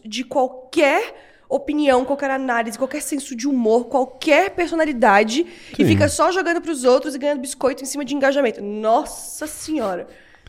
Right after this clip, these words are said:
Speaker 1: Ou-, outra pauta, mas quando você se coloca, seja porque você faz uma análise, e de novo, do seu jeito de fazer e de pensar, o meu jeito de fazer e de pensar, mas eu já tive alguns momentos,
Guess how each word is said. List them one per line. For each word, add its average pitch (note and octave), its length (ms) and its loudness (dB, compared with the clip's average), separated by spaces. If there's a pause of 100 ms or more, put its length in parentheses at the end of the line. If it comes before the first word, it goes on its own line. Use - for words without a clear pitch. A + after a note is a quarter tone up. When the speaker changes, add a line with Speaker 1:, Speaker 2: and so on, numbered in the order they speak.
(380)
Speaker 1:
Ou-, C#4 200 6
outra F4+ 260 4
pauta, G#3+ 420 4
mas B3 600 0 (680)
quando D4+ 140 0
você D#4 160 -4
se D4+ 160 -6
coloca, A#3 880 0
seja B3 340 -2
porque C4 220 -10
você A#3 220 -10
faz G#3 360 -2
uma G#3 220 -2
análise, F#3+ 680 -4
e G3 100 -16
de G3+ 140 -8
novo, F3+ 460 -2
do F#3 60 -20
seu C4 280 0
jeito A3 240 -4
de G#3 100 -16
fazer G3+ 480 -4
e G3+ 100 -16
de F#3+ 100 -16
pensar, G3+ 360 -6
o F#3+ 40 -4
meu G#3 200 -4
jeito A3 280 -6
de - 120 -18
fazer G3+ 200 -10
e G3+ 40 -8
de G3 80 -20
pensar, - 680 -10
mas A3+ 240 -4
eu C4 120 4
já C#4 140 -4
tive C#4 260 -8
alguns B3 300 -6
momentos, G#3 800 -8